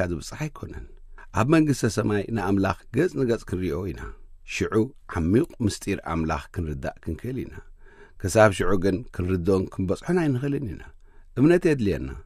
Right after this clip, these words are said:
ኣብ መንግስተ ሰማይ ገጽ ንገጽ ክንሪኦ ስለ ዝኾንና ሽዑ እምነትን ተስፋን ኣየድልያናን እየን። ቤተ ክርስትያን እምበር ኣብዚ ምድራዊ ህይወትና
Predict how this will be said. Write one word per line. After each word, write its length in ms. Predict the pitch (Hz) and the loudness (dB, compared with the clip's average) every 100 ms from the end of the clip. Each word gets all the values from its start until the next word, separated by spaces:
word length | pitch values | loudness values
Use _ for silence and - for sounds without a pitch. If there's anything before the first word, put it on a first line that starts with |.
| - - - - - | -20 -20 -20 -20 -4
ኣብ 120 | 90 | 2
መንግስተ 400 | 101 120 143 113 | 8 8 6 2
ሰማይ 340 | 104 92 98 98 | 0 0 -2 -4
ገጽ 240 | 92 120 175 | 0 2 2
ንገጽ 280 | 135 113 - | 2 2 2
ክንሪኦ 360 | - 87 80 80 | 0 -2 -2 -4
ስለ 180 | 85 78 | -6 -6
ዝኾንና 360 | 73 67 73 78 76 | -6 -4 -4 -4 -8
ሽዑ 220 | - - 95 90 - | -12 -6 -6 -6 -2
እምነትን 480 | 92 85 78 - 90 - | 0 2 0 -2 -6 -4
ተስፋን 480 | 92 - - 71 80 | -6 -6 -6 -8 -6
ኣየድልያናን 600 | 107 123 139 135 139 104 | -6 -2 -2 -4 -4 -6
እየን። 180 | - - _ - - - - - | -8 -16 _ -20 -20 -20 -18 0
ቤተ 180 | 160 190 | 2 4
ክርስትያን 440 | 175 156 135 104 87 | 4 2 4 4 4
እምበር 280 | 80 82 - - | 2 0 -2 0
ኣብዚ 260 | 107 135 147 151 | 4 4 6 6
ምድራዊ 400 | 123 101 95 95 | 6 6 4 4
ህይወትና 440 | 92 82 76 85 | 2 0 0 -2